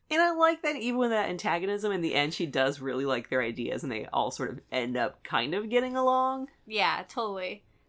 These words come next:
Speaker 2: But just, like, every time they do something she doesn't like, she's like,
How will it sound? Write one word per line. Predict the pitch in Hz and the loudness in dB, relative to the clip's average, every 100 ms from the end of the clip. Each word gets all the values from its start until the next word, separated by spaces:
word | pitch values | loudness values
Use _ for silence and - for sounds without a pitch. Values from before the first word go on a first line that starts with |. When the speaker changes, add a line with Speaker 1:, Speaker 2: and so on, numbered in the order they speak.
| - | -6
Speaker 2:
But | 254 | -2
just, | 277 269 | -2 0
like, | 240 - | 0 0
every | 247 254 | 0 0
time | 277 262 226 | -2 -2 -2
they | 226 | -8
do | 220 214 | -8 -12
something | 226 208 214 202 | -12 -12 -12 -12
she | 208 | -12
doesn't | 202 190 | -12 -12
like, | 165 165 185 - | -10 -10 -10 -12
she's | - - 196 | -14 -12 -10
like, | 185 165 | -10 -12